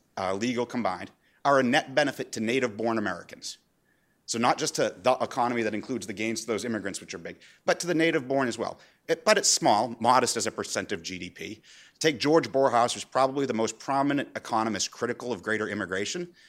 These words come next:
and use his standard method for estimating and update it for current levels of immigration. It's around forty billion dollars per year to the U S econ-,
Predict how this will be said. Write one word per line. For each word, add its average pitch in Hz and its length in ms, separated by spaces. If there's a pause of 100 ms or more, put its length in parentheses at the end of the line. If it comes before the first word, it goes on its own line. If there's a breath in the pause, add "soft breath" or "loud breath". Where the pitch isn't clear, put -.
(240 soft breath)
and 131 440
use 147 280
his 165 180
standard 127 360
method 117 280
for - 120
estimating 110 540
and 101 80
update 110 300
it - 120
for 95 200 (140)
current 110 240
levels 104 280
of 95 80
immigration. 98 440 (300 soft breath)
It's - 100
around 165 280
forty 147 280
billion 117 360
dollars 98 360
per 113 180
year 98 220
to 95 60
the 95 100
U 98 140
S - 160
econ-, - 240